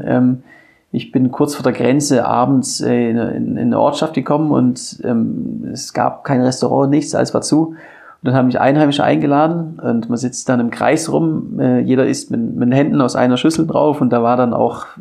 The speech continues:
Fleisch mit drinne und Gemüse und, und es war ein bisschen älter, aber ich hatte keine andere Wahl. Und, äh, da hat's mich gleich noch erwischt und dann nochmal in Sambia.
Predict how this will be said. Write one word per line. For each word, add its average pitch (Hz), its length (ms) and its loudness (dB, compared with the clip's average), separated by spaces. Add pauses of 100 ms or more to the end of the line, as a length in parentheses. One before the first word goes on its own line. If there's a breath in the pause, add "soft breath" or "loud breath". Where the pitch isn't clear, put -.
(180)
Fleisch 120 340 0
mit 127 200 0
drinne 123 420 2
und 110 160 -2
Gemüse 127 560 2
und, 117 220 -2
und 113 260 -4 (680)
es - 220 -10
war 113 240 -2
ein 117 100 0
bisschen 117 200 -2
älter, 147 420 2 (400 loud breath)
aber - 120 0
ich 123 120 0
hatte 123 120 2
keine 117 200 0
andere 120 180 2
Wahl. 107 320 0 (240)
Und, 113 500 -4
äh, 113 340 2 (1400)
da - 500 -8
hat's - 120 -4
mich 127 120 0
gleich 120 180 2
noch 131 120 4
erwischt 147 380 2
und 127 80 0
dann 120 260 2
nochmal 117 260 0
in 110 40 -4
Sambia. 110 420 -2